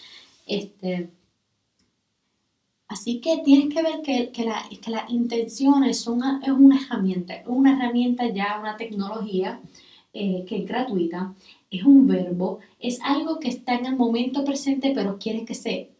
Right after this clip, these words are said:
que, que ocurra, que se manifieste en un futuro. Es algo que estaba esperando por salir y que nosotros elegimos que se va a hacer realidad.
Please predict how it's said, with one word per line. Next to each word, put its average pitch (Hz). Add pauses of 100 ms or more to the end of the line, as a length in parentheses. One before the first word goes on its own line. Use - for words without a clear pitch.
que, -
que 233
ocurra, 247
que 247
se 240
manifieste 214
en 226
un 220
futuro. 165 (440)
Es -
algo 302
que 262
estaba 247
esperando 269
por 269
salir 269
y 247
que 220
nosotros 247
elegimos 277
que 202
se 190
va 190
a -
hacer 214
realidad. 196